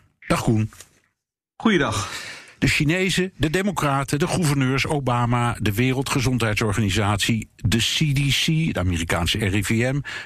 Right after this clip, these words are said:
Speaker 1: Het is de schuld van iedereen, maar nooit van Donald J. Trump. Wat zit er achter die strategie, die razernij, die boosheid op al die organisaties?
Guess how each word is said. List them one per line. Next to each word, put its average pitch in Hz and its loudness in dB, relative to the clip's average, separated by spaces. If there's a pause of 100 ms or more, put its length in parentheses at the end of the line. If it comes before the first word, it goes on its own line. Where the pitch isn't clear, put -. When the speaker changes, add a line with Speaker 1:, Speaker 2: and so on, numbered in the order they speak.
Speaker 1:
Het 135 -2
is 160 0
de 113 0
schuld 196 0
van 131 0
iedereen, 190 0
maar 147 0
nooit 180 0
van 143 0
Donald 123 0
J. 107 2
Trump. - -4 (260)
Wat - -2 (120)
zit 120 0
er 98 -4
achter 92 0
die 87 -2
strategie, 90 -2
die 95 0
razernij, 98 0 (120)
die 98 0
boosheid 98 0
op 87 -4
al 90 0
die 85 0
organisaties? 76 -4